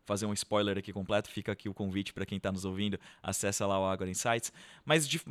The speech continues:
de fo-, maneira rápida, tá, Ricardo? A gente mudou um pouco da preferência. Antes nós estávamos preferi-, preferindo mineradoras em detrimento das siderúrgicas. Agora a gente muda um pouco esse pé, tá? A gente tá preferindo siderúrgicas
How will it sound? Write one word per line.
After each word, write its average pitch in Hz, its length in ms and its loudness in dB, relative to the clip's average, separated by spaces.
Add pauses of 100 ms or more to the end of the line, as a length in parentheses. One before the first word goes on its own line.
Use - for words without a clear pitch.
(140)
de 143 100 -4
fo-, 156 220 0
maneira 156 300 4
rápida, 107 520 4 (100)
tá, 110 120 4
Ricardo? 101 500 0 (280)
A - 80 0
gente 139 220 0
mudou 165 260 6
um 175 40 4
pouco 151 240 4
da 139 60 2
preferência. 123 600 0
Antes 113 220 -2
nós 110 180 0
estávamos 110 300 0
preferi-, 110 460 -4
preferindo 107 420 -2
mineradoras 127 1080 4
em 117 100 -2
detrimento 107 580 0
das 98 120 -2
siderúrgicas. 104 640 -2 (240)
Agora 104 340 6
a 110 40 4
gente 107 200 -2
muda 107 220 -2
um 107 80 -2
pouco 107 220 -4
esse 107 160 -6
pé, 82 240 -10 (160)
tá? 87 80 -14
A - 20 -10
gente 92 120 -10
tá 87 140 -6
preferindo 92 440 -8
siderúrgicas 120 880 0